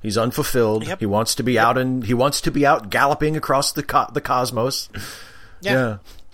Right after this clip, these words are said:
Speaker 2: And so, uh, we cut to space.
Speaker 1: Yeah. We cut
Speaker 2: And
Speaker 1: to
Speaker 2: we see
Speaker 1: another
Speaker 2: a,
Speaker 1: ship.
Speaker 2: a different, a ship.
Speaker 1: Yeah.
Speaker 2: What's the ship's name?
Speaker 1: This is the U S S Reliant.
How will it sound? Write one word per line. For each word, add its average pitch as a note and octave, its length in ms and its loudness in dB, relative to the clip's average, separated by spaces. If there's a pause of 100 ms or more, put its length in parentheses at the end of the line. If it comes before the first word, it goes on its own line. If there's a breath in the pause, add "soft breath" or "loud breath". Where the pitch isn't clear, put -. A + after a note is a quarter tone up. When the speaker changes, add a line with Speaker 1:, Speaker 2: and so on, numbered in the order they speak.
(140)
Speaker 2:
And D#3 160 -8
so, D3 480 -4
uh, B2 540 -4
we D#3 160 -10
cut - 260 -2 (220)
to B2 80 -12
space. - 500 -10
Speaker 1:
Yeah. D#2+ 720 -8
We A2 100 -4
cut C#3 180 0
Speaker 2:
And - 60 -6
Speaker 1:
to D#3 80 2
Speaker 2:
we C#3+ 60 4
see B2+ 80 2
Speaker 1:
another C#3+ 200 4
Speaker 2:
a, C#3 40 0
Speaker 1:
ship. - 220 2
Speaker 2:
a - 20 -2
different, - 360 -4
a B2+ 60 -12
ship. E3 280 -6
Speaker 1:
Yeah. - 60 -6
Speaker 2:
What's - 200 -6
the A#2+ 80 -12
ship's - 320 -8
name? B2+ 120 -6
Speaker 1:
This D#3 240 4
is D3+ 260 0
the - 100 0
U C#3 240 4
S D3+ 180 4
S D3+ 180 2
Reliant. D3 720 0